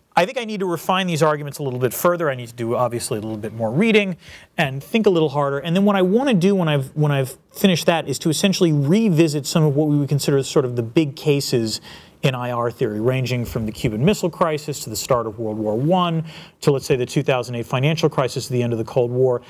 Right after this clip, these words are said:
and look at them in terms of sort of these different ways in which we think about power and time, essentially by looking at them in sort of different apertures, sort of the crisis of the moment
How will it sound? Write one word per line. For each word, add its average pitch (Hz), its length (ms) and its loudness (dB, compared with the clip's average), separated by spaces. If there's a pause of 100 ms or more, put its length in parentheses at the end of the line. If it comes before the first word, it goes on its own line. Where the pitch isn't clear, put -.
(320)
and 156 160 2
look 226 300 2
at 185 240 0
them 160 220 0
in 156 200 2
terms 190 360 2
of 160 80 2
sort 156 220 2
of 135 100 -2
these 135 200 -2
different 143 420 0
ways 139 400 0
in 135 80 -6
which 123 180 -10
we 123 100 -4
think 135 200 -4
about 123 300 0 (160)
power 131 360 0
and 113 120 -8
time, 151 340 0 (320)
essentially 196 300 2
by 175 100 2
looking 160 360 0
at 135 180 -2
them 135 100 -8
in 127 60 -10
sort 135 160 -2
of 117 100 -6
different 131 300 0
apertures, 117 500 -4
sort 135 140 2
of 120 80 -2
the 123 60 -4
crisis 165 520 -4
of 135 80 -10
the 123 60 -10
moment 135 480 -2